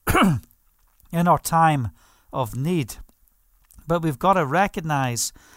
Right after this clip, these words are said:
that we have got to align ourselves in his strength. So we call on his strength, and we want to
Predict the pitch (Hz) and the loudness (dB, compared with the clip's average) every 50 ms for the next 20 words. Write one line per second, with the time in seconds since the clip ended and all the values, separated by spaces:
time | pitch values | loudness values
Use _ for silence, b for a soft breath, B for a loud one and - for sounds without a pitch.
0 | b b b b - 139 165 170 139 135 175 202 202 190 185 165 139 - _ B | b b b b -6 -6 -6 -6 -4 -2 0 0 0 0 0 -2 -4 -6 _ B
1 | B B B - - 156 139 127 117 - 175 170 175 - - - - 170 151 143 | B B B -4 -2 -2 -2 -2 -2 0 0 0 0 -2 -6 -6 -4 -2 -2 -2
2 | 131 120 101 - - B B B B B B _ 151 151 151 139 147 170 196 220 | -2 -4 -6 -10 -16 B B B B B B _ 2 2 4 8 8 8 8 8
3 | 214 202 180 151 - - - 151 139 131 123 - - - - 151 139 131 113 - | 4 0 -2 -2 -2 -2 0 0 0 0 0 -2 -6 -6 -6 -6 -6 -6 -8 -6
4 | - 165 180 160 - - - - - 175 170 160 139 110 - - - 170 156 180 | -4 -4 -2 -2 -2 -2 -4 -4 -4 -4 -4 -2 -4 -6 -8 -6 -4 -4 -2 -2
5 | 220 196 - - - - 233 226 240 233 220 190 165 143 117 - - - - 147 | -4 -4 -6 -10 0 4 6 6 8 6 4 2 2 -2 -6 -8 -8 -6 -4 -2
6 | 135 123 113 101 - - - B B B B B B B B B - 160 160 190 | -2 -2 -4 -6 -10 -16 -20 B B B B B B B B B -2 0 0 2
7 | 214 202 185 190 185 180 160 - - 175 156 143 | 0 2 6 6 4 4 4 -2 -2 -2 -2 -2